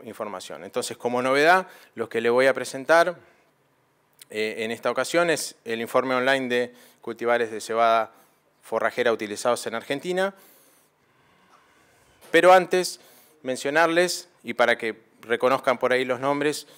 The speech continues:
eh, que sepan que hay cultivares que genera inta que participan exclusivamente de este, de este mercado, ¿sí?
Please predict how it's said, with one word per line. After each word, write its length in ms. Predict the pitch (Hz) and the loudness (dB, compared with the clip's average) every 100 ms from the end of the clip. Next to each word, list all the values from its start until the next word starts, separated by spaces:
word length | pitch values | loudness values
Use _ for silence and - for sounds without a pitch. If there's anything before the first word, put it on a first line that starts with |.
| - - _ | -20 -20 _
eh, 560 | 120 120 113 113 107 107 107 _ _ _ _ _ _ - | -4 0 2 2 0 -6 -16 _ _ _ _ _ _ -14
que 120 | 117 | -8
sepan 420 | - 147 147 143 139 - - - | -4 0 2 0 -4 -20 -16 2
que 100 | 131 | 2
hay 80 | 135 | 4
cultivares 520 | 135 131 147 156 147 | 2 6 8 8 6
que 140 | 120 | 0
genera 320 | - 127 127 | -2 0 2
inta 320 | 131 143 147 135 | 2 2 0 0
que 140 | 113 | 0
participan 580 | - 107 117 143 135 127 | 0 -2 -2 -4 -2 -2
exclusivamente 880 | - 123 - 147 135 143 139 151 156 _ - _ - | -4 -8 0 2 2 -2 -4 -6 -8 _ -20 _ -12
de 160 | 107 | -10
este, 560 | 113 - 113 107 104 101 | -10 -6 -4 -2 -4 -8
de 120 | 104 | -8
este 160 | 113 123 | -6 -4
mercado, 500 | 123 143 170 160 170 - _ | -4 2 2 2 0 -10 _
¿sí? 320 | - 139 160 | -12 -6 -6